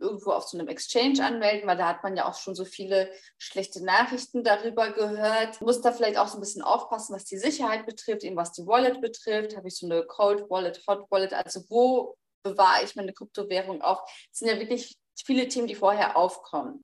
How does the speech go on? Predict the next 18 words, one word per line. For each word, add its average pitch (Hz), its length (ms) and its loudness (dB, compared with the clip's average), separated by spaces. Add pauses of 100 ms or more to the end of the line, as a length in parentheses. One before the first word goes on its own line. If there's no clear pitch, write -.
(120)
Welchen 285 400 4
Vorteil 269 400 4
habe 233 180 0
ich 269 100 -4
denn 233 180 -2
jetzt, 226 180 -6
anstatt 208 360 0
dass 208 140 -6
ich 180 120 -12
jetzt 202 200 -8
irgendwo 220 320 -2
hingehe 208 300 -2
und 202 80 -4
mir 185 100 -6
wirklich 202 240 -10
zum - 160 -12
Beispiel 170 480 -6
einen 160 420 -4